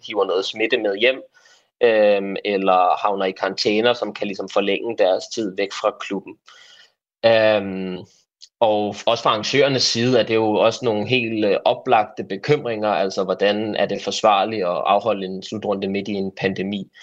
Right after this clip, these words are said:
Øhm, og af samme årsag har de camerounske myndigheder og, og det afrikanske fodboldforbund nu også meldt ud, at, øh, at fans for eksempel, de skal både være vaccineret og kunne fremvise en, en negativ P C R-test for at overhovedet komme ind på stadion.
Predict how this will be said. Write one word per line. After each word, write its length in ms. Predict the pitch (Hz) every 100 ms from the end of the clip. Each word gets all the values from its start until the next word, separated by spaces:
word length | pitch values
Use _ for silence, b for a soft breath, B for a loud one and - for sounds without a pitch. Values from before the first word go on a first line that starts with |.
| B B B -
Øhm, 340 | 101 95 92
og 100 | -
af 80 | 98
samme 240 | - 107 98
årsag 260 | 101 110
har 80 | 98
de 100 | 92
camerounske 500 | - 101 101 98 107
myndigheder 480 | 101 98 104 101 92
og, 340 | 90 90 80
og 320 | - 92 90 98
det 60 |
afrikanske 460 | 95 101 101 92 -
fodboldforbund 640 | 101 101 98 95 92 92
nu 340 | 98 98 - -
også 300 | 101 101 -
meldt 260 | 113 107 -
ud, 240 | 135 127 -
at, 240 | - - _ B B B -
øh, 640 | 107 98 90 90 85 76 110 -
at 120 | 95
fans 460 | - 113 104 110 -
for 60 |
eksempel, 480 | 95 - 101 - 98
de 80 | 107
skal 300 | - 107 - -
både 240 | 104 104
være 200 | 101 95
vaccineret 720 | 98 - - 104 101 101 98 - -
og 360 | 110 117 120 - -
kunne 160 | - 95
fremvise 680 | 98 101 101 98 - 87
en, 280 | - 95 95 -
en 280 | - 98 95
negativ 460 | 95 - 98 98 -
P 40 |
C 160 | 95 -
R-test 560 | 87 92 - 92 -
for 80 | -
at 60 | 95
overhovedet 380 | 87 - 104
komme 180 | - 98
ind 160 | 101 -
på 80 | 101
stadion. 500 | - 87 - 98